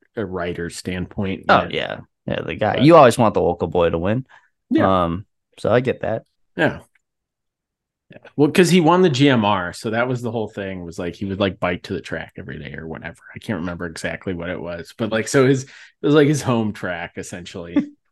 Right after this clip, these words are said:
Speaker 2: <laughs>
Speaker 1: Plus, it was Indy, too, which is cool. But
Speaker 2: No, maybe he needs to come back.
Speaker 1: Maybe. Maybe he does. Uh, maybe he needs that spark.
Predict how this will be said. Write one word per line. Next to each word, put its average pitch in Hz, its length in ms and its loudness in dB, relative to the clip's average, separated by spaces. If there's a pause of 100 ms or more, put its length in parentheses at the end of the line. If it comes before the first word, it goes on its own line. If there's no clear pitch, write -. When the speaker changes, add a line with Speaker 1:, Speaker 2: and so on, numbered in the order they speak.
(100)
Speaker 2:
<laughs> - 420 -18
Speaker 1:
Plus, 165 200 2
it 139 60 4
was 110 200 0
Indy, 90 300 -8
too, 82 280 -12
which 82 220 -18
is - 180 -18
cool. - 240 -20 (560)
But - 120 -6
Speaker 2:
No, 175 160 2
maybe 143 240 4
he 147 80 4
needs 139 220 -2
to - 40 -18
come 139 180 -4
back. 120 320 -6 (1400)
Speaker 1:
Maybe. 202 480 4 (280)
Maybe 139 340 4
he 151 100 2
does. 147 580 -4
Uh, 98 140 -12
maybe 101 380 -4
he 113 100 0
needs 107 440 0
that 107 200 0
spark. - 480 -8